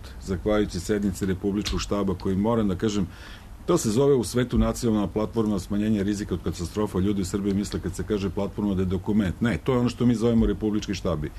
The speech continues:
I to je političko operativno telo. Jako korisno, jako dobro. Ministarstvo prosvete uzelo obavezu na sebe da do oktobra ove godine izmeni nastavne planove i programe, proširi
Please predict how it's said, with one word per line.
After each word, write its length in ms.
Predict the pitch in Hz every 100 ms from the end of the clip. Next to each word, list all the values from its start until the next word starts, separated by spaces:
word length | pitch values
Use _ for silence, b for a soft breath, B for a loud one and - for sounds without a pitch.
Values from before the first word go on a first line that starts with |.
| B B
I 80 |
to 100 | 90
je 60 | 127
političko 500 | 123 127 123 - 120
operativno 500 | 113 113 101 98 98
telo. 260 | 92 90 67 B B B -
Jako 300 | 101 127 -
korisno, 440 | 98 120 117 - 113
jako 280 | 110 101 95
dobro. 320 | 82 65 - - B B B B
Ministarstvo 460 | 104 95 135 127 117
prosvete 460 | 123 120 123 117
uzelo 360 | 113 104 107 107
obavezu 460 | 104 98 92 87
na 100 | 98
sebe 320 | 90 107 101 95
da 100 | 92
do 120 | 92
oktobra 460 | 90 113 113 95
ove 200 | 95 95
godine 480 | 87 92 95 92 92
izmeni 360 | 98 104 101 90
nastavne 500 | 90 90 107 90 82
planove 420 | 98 95 98 90
i 40 |
programe, 480 | 76 90 90 104 101
proširi 720 | 87 104 107 - 123 82 110